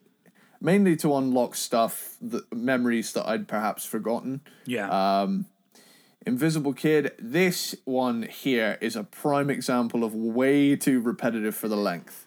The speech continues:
Speaker 2: A-, absolutely.
Speaker 1: Like, yeah, I, aren't, isn't it the same verse, like, throughout?
Speaker 2: I
Speaker 1: Like, it
Speaker 2: believe,
Speaker 1: happens,
Speaker 2: yeah, I
Speaker 1: like,
Speaker 2: believe it
Speaker 1: three
Speaker 2: is the
Speaker 1: times.
Speaker 2: same, the same thing. Yeah, I don't, I don't, I
Speaker 1: Yeah.
Speaker 2: think there may be one different one, and then they repeat the first one, something like that. I don't know. It does seem very repetitive, though.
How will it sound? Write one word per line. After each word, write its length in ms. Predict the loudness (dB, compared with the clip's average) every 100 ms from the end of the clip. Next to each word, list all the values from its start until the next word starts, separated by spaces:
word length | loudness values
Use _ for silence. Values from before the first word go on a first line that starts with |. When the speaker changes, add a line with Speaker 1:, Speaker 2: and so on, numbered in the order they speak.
| -6
Speaker 2:
A-, 140 | -6 -4
absolutely. 680 | -4 -4 -4 -4 -4 -6 -10 _ _ _ _ _ _ 0
Speaker 1:
Like, 340 | 0 0 -4 _
yeah, 140 | -4 -2
I, 180 | -2 -4 -6 _ -20 -10 0
aren't, 220 | 0 0 -4 2
isn't 220 | 4 4
it 80 | 2
the 80 | 2
same 300 | 4 4 4
verse, 640 | 4 2 2 -2 -6 -10 -2
like, 300 | 0 0 -2
throughout? 560 | -2 0 2 2 0 -2 _ -6
Speaker 2:
I 80 | 0
Speaker 1:
Like, 80 | 2
it 20 |
Speaker 2:
believe, 160 | 2 2
Speaker 1:
happens, 180 | 4 4
Speaker 2:
yeah, 260 | 4 4 2
I 40 |
Speaker 1:
like, 60 | 2
Speaker 2:
believe 280 | 2 2 2
it 40 |
Speaker 1:
three 80 | 2
Speaker 2:
is 80 | 2
the 80 | 2
Speaker 1:
times. 340 | 2 2 0
Speaker 2:
same, 120 | 0 -2
the 80 | -2
same 240 | -2 -2
thing. 260 | -2 -4 -2
Yeah, 260 | -4 -6 -8 -6
I 60 |
don't, 120 | -4 -2
I 100 | -2
don't, 140 | -2
I 20 | -2
Speaker 1:
Yeah. 320 | 0 2 2
Speaker 2:
think 160 | 2 2
there 100 | 0
may 200 | 0 0
be 100 | 0
one 300 | 0 0 0
different 320 | -2 -2 -2
one, 100 | 0
and 80 | 0
then 120 | 0
they 80 | -2
repeat 360 | -4 -4 -6 -6
the 40 |
first 340 | -6 -4 -4 -6
one, 180 | -6 -4
something 240 | -4 -2
like 160 | -2 -2
that. 220 | -4 -2
I 80 | -4
don't 100 | -2
know. 120 | -4
It 120 | -2
does 160 | 0 0
seem 220 | 0 0
very 180 | 0 0
repetitive, 460 | -2 -2 -4 -4 -6
though. 200 | -8